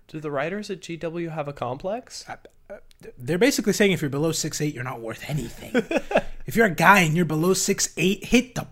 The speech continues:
Speaker 2: bricks. It
Speaker 1: Don't,
Speaker 2: does,
Speaker 1: don't
Speaker 2: you
Speaker 1: listen
Speaker 2: don't
Speaker 1: to them.
Speaker 2: matter.
Speaker 1: Don't listen to them. We still love you here.
Speaker 2: <laughs> And they are, like I mentioned, the newest kind of, because they did exist in forty K way, way back,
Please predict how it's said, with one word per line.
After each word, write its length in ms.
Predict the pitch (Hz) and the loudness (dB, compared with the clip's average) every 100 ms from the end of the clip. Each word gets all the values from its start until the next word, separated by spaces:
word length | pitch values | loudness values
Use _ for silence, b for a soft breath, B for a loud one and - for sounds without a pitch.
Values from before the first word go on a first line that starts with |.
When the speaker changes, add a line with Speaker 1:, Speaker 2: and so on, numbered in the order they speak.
| - | -8
Speaker 2:
bricks. 580 | - 151 165 151 - - | 0 2 4 2 -2 -2
It 40 | 160 | 2
Speaker 1:
Don't, 120 | 196 | 2
Speaker 2:
does, 160 | 180 | 0
Speaker 1:
don't 260 | 165 160 190 | -4 0 6
Speaker 2:
you 40 | 254 | 10
Speaker 1:
listen 180 | 277 185 | 10 10
Speaker 2:
don't 40 | 175 | 8
Speaker 1:
to 60 | |
them. 200 | 160 160 | 4 6
Speaker 2:
matter. 380 | 180 170 165 202 | 8 8 8 6
Speaker 1:
Don't 100 | 196 | 4
listen 260 | 196 - 190 | 0 -2 -4
to 60 | |
them. 220 | 180 170 165 | -2 -2 0
We 140 | 185 | -2
still 240 | 185 196 | 0 0
love 240 | 165 160 143 | 2 2 2
you 120 | 147 | 2
here. 800 | 143 135 127 220 - - 254 - B B | 2 4 8 8 6 4 4 4 B B
Speaker 2:
<laughs> 140 | B | B
And 380 | 185 185 185 175 B B | 0 4 4 2 B B
they 380 | 135 185 214 220 | 0 4 4 4
are, 380 | 220 170 165 165 160 B B _ | 0 0 2 0 -4 B B _
like 180 | - 147 | -8 -4
I 40 | 170 | -2
mentioned, 360 | 180 175 120 | 0 -2 -4
the 100 | 113 | -6
newest 500 | 143 180 185 180 - | -2 2 2 0 -6
kind 1040 | - - 170 165 165 160 160 160 156 156 117 | -14 -10 -6 -6 -6 -4 -4 -4 -4 -6 -6
of, 420 | 95 101 - _ _ - | -10 -14 -20 _ _ -14
because 280 | 170 214 | -2 0
they 100 | 208 | 0
did 460 | 190 151 - 254 220 | -2 -4 -4 0 0
exist 560 | 139 117 - 117 - 117 | -2 -4 -8 -8 -10 -12
in 100 | 107 | -12
forty 280 | - 95 | -12 -14
K 360 | 95 - 90 90 - B B B B | -14 -12 -10 -10 -14 B B B B
way, 880 | 101 95 123 175 180 156 151 139 120 | -18 -18 -12 -8 -4 -2 -4 -4 -6
way 300 | 113 113 104 | -6 -8 -10
back, 720 | 95 101 92 92 - - - | -10 -8 -6 -8 -14 -20 -18